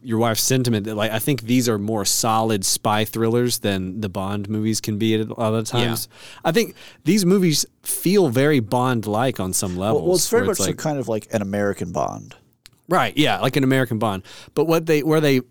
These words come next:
Speaker 1: I feel like they're missing an opportunity compared to the Craig Bonds is, like, you have, you know, M and, and Daniel Craig
Speaker 3: And,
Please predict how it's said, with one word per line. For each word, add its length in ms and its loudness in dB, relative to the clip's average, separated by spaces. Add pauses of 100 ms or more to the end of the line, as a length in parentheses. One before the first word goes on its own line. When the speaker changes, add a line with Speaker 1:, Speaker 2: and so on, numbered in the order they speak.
(120)
Speaker 1:
I 120 0
feel 120 2
like 100 0
they're 120 2
missing 460 0
an 80 0
opportunity 600 -2
compared 400 -4
to 60 -6
the 80 -6
Craig 320 -6
Bonds 400 -10
is, 100 -8
like, 220 -8
you 80 -4
have, 400 -2 (380)
you 80 -2
know, 240 -4
M 360 2 (200)
and, 260 -6
and 160 -6
Daniel 300 -2
Craig 340 -2
Speaker 3:
And, 100 -6